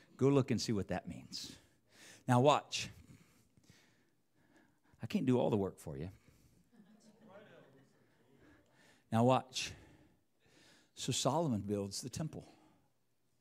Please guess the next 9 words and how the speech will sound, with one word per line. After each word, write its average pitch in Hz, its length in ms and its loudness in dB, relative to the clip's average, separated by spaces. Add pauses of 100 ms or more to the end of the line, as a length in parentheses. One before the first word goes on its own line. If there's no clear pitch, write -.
(960)
And 107 100 -6
he 113 80 0
has 101 200 0
multiple 113 720 0
altars. - 600 -10 (220)
He 127 180 4
has 98 220 0
multiple 101 640 2
lavers. - 560 -10